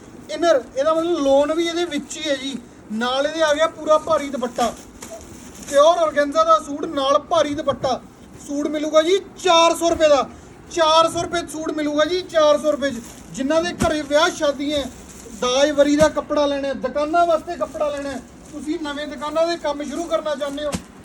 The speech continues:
ਮੋੜ ਮੰਡੀ ਬਜਾਜ ਫੈਸ਼ਨ ਹਾਊਸ ਤੇ ਪਹੁੰਚੋ ਤੇ ਆਪਦਾ ਵੱਡਾ ਫਾਇਦਾ ਕਰੋ ਜੀ।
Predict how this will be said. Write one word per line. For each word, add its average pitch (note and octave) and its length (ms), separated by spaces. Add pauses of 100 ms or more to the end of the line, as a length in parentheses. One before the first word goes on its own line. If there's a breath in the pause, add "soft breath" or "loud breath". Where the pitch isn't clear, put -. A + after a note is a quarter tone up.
(100)
ਮੋੜ C4+ 340
ਮੰਡੀ D#4 300
ਬਜਾਜ B3+ 480
ਫੈਸ਼ਨ D4 260
ਹਾਊਸ D#4 180
ਤੇ D4 160
ਪਹੁੰਚੋ C4+ 480
ਤੇ D#4 80
ਆਪਦਾ D4+ 220
ਵੱਡਾ C4+ 320
ਫਾਇਦਾ D#4 260
ਕਰੋ C#4 220
ਜੀ। C4+ 160